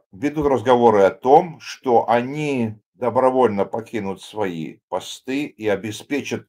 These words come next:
плавный переход власти республиканцам на одном условии,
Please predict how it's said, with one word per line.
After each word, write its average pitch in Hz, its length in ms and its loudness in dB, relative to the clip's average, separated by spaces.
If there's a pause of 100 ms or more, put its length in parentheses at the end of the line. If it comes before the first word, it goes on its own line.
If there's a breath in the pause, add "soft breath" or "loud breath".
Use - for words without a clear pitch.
(120)
плавный 127 520 6
переход 117 540 0
власти 104 400 2
республиканцам 110 960 -4 (220 loud breath)
на 123 140 2
одном 131 300 4
условии, 82 500 -2